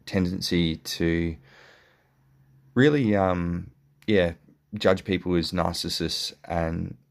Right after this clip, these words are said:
look at it quite negatively. However, I've come to realize that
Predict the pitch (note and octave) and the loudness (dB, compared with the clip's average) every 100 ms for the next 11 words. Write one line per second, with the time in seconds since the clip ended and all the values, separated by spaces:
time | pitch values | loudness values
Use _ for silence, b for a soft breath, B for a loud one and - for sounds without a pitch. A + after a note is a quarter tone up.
0 | _ G2 F2 E2+ - D#2+ D#2+ - E2+ E2 | _ -4 -4 -10 -4 -2 -2 -2 -2 0
1 | E2+ E2+ - B1+ E2+ - B B B B | -2 -4 -4 -4 -4 -12 B B B B
2 | - A2 G#2+ G#2 G#2+ - _ - B2+ - | 0 4 4 4 0 0 _ -8 -8 -4
3 | G3 F3 G#2+ F#2 F#2+ G2 F#2+ G1+ E2+ - | -4 -2 -2 2 2 2 0 -2 -4 -8
4 | - F2+ E2+ - | -4 0 0 -2